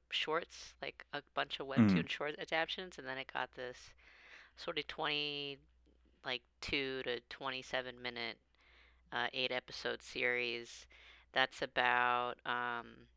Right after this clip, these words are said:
Speaker 1: basically these two boys that meet in college. One is a senior, um, whose name is Jae,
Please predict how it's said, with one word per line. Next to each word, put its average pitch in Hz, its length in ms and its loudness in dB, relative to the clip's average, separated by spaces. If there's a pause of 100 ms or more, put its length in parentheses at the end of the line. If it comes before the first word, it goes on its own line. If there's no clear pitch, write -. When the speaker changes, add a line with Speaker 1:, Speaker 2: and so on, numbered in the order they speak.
Speaker 1:
basically 147 460 -2
these 135 240 -6
two 151 160 -2
boys 139 320 0
that 131 200 0
meet 131 220 -8
in 123 320 -4
college. 127 800 4
One 131 160 2
is 131 200 -6
a 123 40 -12
senior, 170 840 0 (100)
um, 139 480 -4
whose 139 180 -10
name 131 220 -4
is 139 200 -10
Jae, 139 360 0